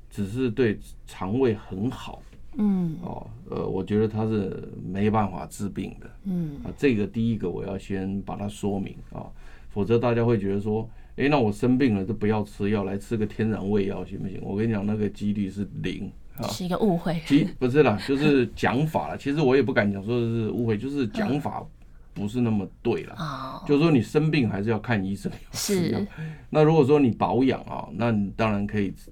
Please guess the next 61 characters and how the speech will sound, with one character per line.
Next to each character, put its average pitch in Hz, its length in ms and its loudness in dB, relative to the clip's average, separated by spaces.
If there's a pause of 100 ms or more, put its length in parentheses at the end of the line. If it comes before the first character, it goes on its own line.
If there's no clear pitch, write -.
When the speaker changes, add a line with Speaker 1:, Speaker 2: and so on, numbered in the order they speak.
(140)
Speaker 1:
从 95 260 -6
食 98 180 -6
物 104 120 0
上 101 140 0
面 98 100 0
来 101 120 -4
保 - 300 -8
养。 202 140 -6 (180)
Speaker 2:
嗯。 247 160 2 (140)
Speaker 1:
那 156 120 4
有 143 240 8
很 95 220 0
多 120 160 2
食 98 240 -6
物 120 240 2
呢， 95 320 -4
对 104 500 0
肠 95 300 -4
胃 117 180 2
是 92 560 -6 (200)
有 - 260 -6
一 104 40 2
些 104 200 0
好 - 340 -10
处 110 200 -6
跟 104 200 2
帮 104 280 0
助 104 200 -2
的， - 160 -10 (420)
所 117 180 4
以 131 80 8
呢， 101 140 4
他 113 180 -2
们 110 120 4
就 110 120 4
把 85 120 -6
它， 92 400 -6
呃， - 300 -10 (200)
就 101 140 -4
是 101 300 -4
取 - 180 -8
了 87 80 -2
一 98 40 -2
个 104 80 -6
好 - 340 -6
听 120 260 2
的 107 100 2
名 90 260 -2
字， - 180 -8 (320)
叫 101 180 0
天 110 280 0
然 95 220 -2
胃 98 200 0
药。 95 220 -6 (380)
那 139 120 2
这 151 120 2
个 139 100 6
是 135 80 4
好 90 400 -4
听 120 300 4
啦， 85 220 0